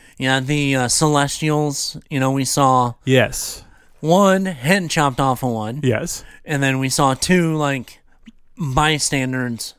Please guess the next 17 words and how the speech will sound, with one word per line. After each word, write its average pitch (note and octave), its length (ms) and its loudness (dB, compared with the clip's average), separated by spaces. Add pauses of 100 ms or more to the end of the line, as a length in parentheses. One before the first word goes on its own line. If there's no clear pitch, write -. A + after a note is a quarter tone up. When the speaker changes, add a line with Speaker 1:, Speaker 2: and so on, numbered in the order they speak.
(800)
Speaker 1:
you C#3+ 120 -4
know. A2+ 260 -2 (560)
And, G#3+ 180 2
uh, E3+ 120 -4 (180)
my G#3+ 140 4
only B3 180 4
thing A3 180 0
with D3+ 180 0
that D#3 420 0 (180)
is E3+ 320 -4
the F3 220 0
Celestials F3+ 840 0
are D3+ 220 -2
beyond B2+ 440 -4
the D3 60 -4
gods. C3+ 640 -4 (320)
Speaker 2:
Hmm. A2+ 220 0